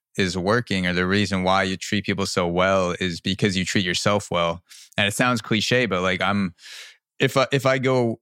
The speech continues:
a week or two without meditating, or if I don't work out for a couple weeks, like, I genuinely do feel like a shittier person. I feel like I treat people worse than I would if I otherwise stayed with those routines that I know are good for me.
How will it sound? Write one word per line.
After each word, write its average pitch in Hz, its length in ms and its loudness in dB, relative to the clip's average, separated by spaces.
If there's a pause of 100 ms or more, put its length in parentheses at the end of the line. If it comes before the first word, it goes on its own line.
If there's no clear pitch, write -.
a 117 100 0
week 120 300 2
or 127 80 0
two 127 240 0
without 113 320 2
meditating, 117 640 0
or 104 60 2
if 104 120 -6
I 101 100 2
don't 107 180 0
work 101 220 -2
out 107 220 0
for - 80 -4
a 107 60 -4
couple 107 280 -2
weeks, 110 280 0
like, 101 140 0
I 98 100 2
genuinely 107 720 2
do 98 220 -2
feel 101 240 0
like 95 120 0
a 90 40 -4
shittier 95 600 0
person. 95 420 -2
I 90 80 2
feel 101 160 0
like 98 120 0
I 95 80 0
treat 95 460 -2
people 90 540 -2 (480)
worse 110 400 2
than 101 160 -2
I 90 260 0 (340)
would 95 440 0 (160)
if - 180 -2
I 101 140 2
otherwise 95 520 0
stayed 95 600 -2
with 92 500 -2
those 92 460 0
routines 92 520 0
that 90 120 2
I 87 80 2
know 90 140 0
are 87 100 0
good 92 220 -2
for - 120 -8
me. 87 220 -6